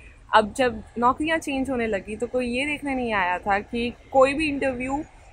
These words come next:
face to face नहीं था। पहले दो राउंड्स हमेशा टेलीफोनिक होते हैं, especially in Canada। आपके काफ़ी राउंड्स यहाँ फ़ोन पे या Zoom पे हुआ करते हैं और उसके finally जब आपकी कहीं ना कहीं ऑनबोर्डिंग सेट होती है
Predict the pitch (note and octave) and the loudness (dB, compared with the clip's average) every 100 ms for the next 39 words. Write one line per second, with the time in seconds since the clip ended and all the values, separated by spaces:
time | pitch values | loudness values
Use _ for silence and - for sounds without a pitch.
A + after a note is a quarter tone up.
0 | - - - C4 - D4+ C#4 C4 A#3+ G#3 | -20 -10 -2 -2 -2 -4 -2 -2 -2 -2
1 | B3 C4+ C4 A#3+ C4 B3+ B3 A3+ A#3 A#3+ | 0 2 4 2 2 2 2 0 0 -2
2 | A3+ A3+ A#3+ A3 A3+ A#3 G#3 G#3+ G#3+ F3 | -4 -4 -4 -4 -4 -4 -4 -6 -8 -6
3 | G3+ G3+ G#3 - A3+ - C4 B3 - G3 | -2 -2 -4 -6 -6 -6 -6 -4 0 0
4 | F3+ F3+ G#3+ G#3 G#3 A3+ A3+ A3+ C4+ A#3+ | 0 0 2 0 -2 -4 -2 0 -2 -2
5 | A3+ A3+ - - - - A#3 A#3 A#3+ A3+ | -2 -4 -8 -14 -16 -2 0 0 2 0
6 | A3+ B3+ A#3+ A3+ G3+ G3 G3 A3 G#3 F3+ | 0 -2 -2 -4 -6 -8 -6 -4 -2 -4
7 | - D#3+ - F#3+ G3 G#3 - C4+ C4+ C4+ | -4 -8 -6 -8 -4 -4 0 -2 -2 -6
8 | - D#4+ - - C4+ C4+ D#4+ E4 E4+ D4 | -8 -10 -8 0 0 0 -6 -6 -6 -4
9 | C#4 C4 - C4+ B3+ C4 C4 B3+ B3 - | -2 -2 -4 -6 -4 -4 -4 -6 -8 -4
10 | - A3+ A#3 A#3+ A#3 A#3+ - G#3 G#3 F3+ | 0 0 2 0 0 -2 -2 -2 -2 -8
11 | F#3 G3 | -8 -10